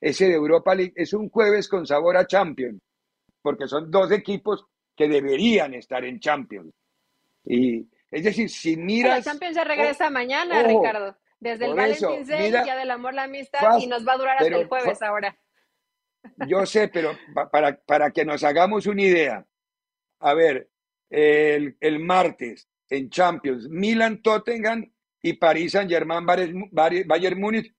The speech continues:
Speaker 1: que es muy bueno, pero bueno. El miércoles, Borussia, Chelsea y Braga, Benfica. Y el jueves en Europa League,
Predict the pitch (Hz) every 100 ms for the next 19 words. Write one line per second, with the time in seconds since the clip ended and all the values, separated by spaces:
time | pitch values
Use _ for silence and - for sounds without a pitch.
0 | _ - 147 156 160 135 104 - _ _
1 | 127 131 127 120 95 123 117 - _ _
2 | _ _ 165 170 202 220 190 147 143 139
3 | 135 165 214 202 214 208 226 240 220 208
4 | 240 - _ - 160 175 185 190 214 170
5 | 160 139 220 - 131 - _ _ _ _
6 | _ - 170 175 - 214 214 214 220 -
7 | _ - 185 185 185 208 208 214 208 214
8 | 165